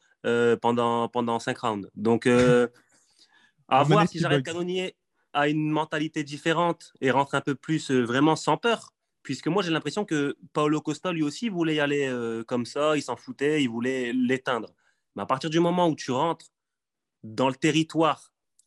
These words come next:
Speaker 1: donc vraiment, hein, je sais pas pour ceux qui regardent les mangas, dans l'extension,
Speaker 2: <laughs>
Speaker 1: l'extension du territoire
Speaker 2: Eh
Speaker 1: d'Israël
Speaker 2: oui,
Speaker 1: Adesanya,
Speaker 2: Jujutsu
Speaker 1: si vous rentrez
Speaker 2: Kaisen.
Speaker 1: dans sa zone,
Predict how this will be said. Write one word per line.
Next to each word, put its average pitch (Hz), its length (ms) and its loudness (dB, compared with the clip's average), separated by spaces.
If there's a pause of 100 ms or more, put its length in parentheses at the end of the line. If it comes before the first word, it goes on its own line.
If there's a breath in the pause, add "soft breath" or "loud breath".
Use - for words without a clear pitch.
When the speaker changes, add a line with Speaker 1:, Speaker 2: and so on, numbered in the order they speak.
(180)
Speaker 1:
donc 117 200 -6
vraiment, 180 320 0
hein, 165 80 2
je 147 60 -8
sais 156 80 -8
pas 185 140 -6
pour 156 120 -12
ceux 165 120 -8
qui 156 100 -8
regardent 143 240 -2
les 147 80 2
mangas, 156 480 2 (240)
dans - 160 0
l'extension, 175 800 0 (180)
Speaker 2:
<laughs> - 180 -20
Speaker 1:
l'extension 165 760 0
du 160 100 -4
territoire 165 560 2
Speaker 2:
Eh 131 60 -10
Speaker 1:
d'Israël 135 320 0
Speaker 2:
oui, 143 80 0
Speaker 1:
Adesanya, 165 480 -2
Speaker 2:
Jujutsu 143 420 -4
Speaker 1:
si 160 80 0
vous 131 140 2
rentrez 147 220 6
Speaker 2:
Kaisen. - 80 2
Speaker 1:
dans 160 100 4
sa 160 160 -2
zone, 180 420 0